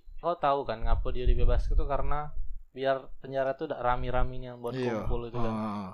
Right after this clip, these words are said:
Speaker 1: Nah, untuk yang menurut uji kau, cak mana cara dibebas, biar dia dibebas itu syarat-syaratnya apa itu?
Speaker 2: Hmm.
Speaker 1: Setahu aku ya mungkin karena apa? Cak mana dia berperilaku di sana, men.
Speaker 2: Mungkin ada catatannya juga
Speaker 1: Ah,
Speaker 2: ya,
Speaker 1: ada
Speaker 2: catatan baik ya.
Speaker 1: catatannya. Terus,
Speaker 2: Ah.
Speaker 1: yo,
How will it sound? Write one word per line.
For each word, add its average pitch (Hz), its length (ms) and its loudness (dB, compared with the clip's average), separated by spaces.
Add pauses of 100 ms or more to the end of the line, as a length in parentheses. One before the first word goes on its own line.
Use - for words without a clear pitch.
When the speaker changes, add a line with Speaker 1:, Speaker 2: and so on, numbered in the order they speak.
Speaker 1:
Nah, 117 200 -4
untuk 120 300 -8
yang 123 160 -10
menurut 123 320 -2
uji 123 160 -4
kau, 123 320 -6 (300)
cak 120 180 -14
mana 127 160 -10
cara 123 240 -6
dibebas, 120 500 -8
biar 123 300 -10
dia 123 160 -10
dibebas 120 340 -10
itu 139 140 -16
syarat-syaratnya 123 640 -8
apa 123 220 -8
itu? 135 180 -10 (120)
Speaker 2:
Hmm. 196 280 -2 (460)
Speaker 1:
Setahu 139 340 0
aku 151 260 0
ya 165 200 -4
mungkin 135 340 -8
karena 139 320 4
apa? - 240 2 (640)
Cak 139 180 -10
mana 143 180 -4
dia 147 240 -8
berperilaku 147 800 -8
di 147 80 -8
sana, 151 300 -8
men. 107 160 -12 (640)
Speaker 2:
Mungkin 127 240 4
ada 151 160 6
catatannya 131 480 -2
juga 127 240 2
Speaker 1:
Ah, 120 80 6
Speaker 2:
ya, 117 80 4
Speaker 1:
ada 127 100 4
Speaker 2:
catatan 120 320 8
baik 120 240 4
ya. 110 60 -4
Speaker 1:
catatannya. 120 380 2
Terus, 87 220 -4
Speaker 2:
Ah. 104 120 -4 (500)
Speaker 1:
yo, 139 180 -6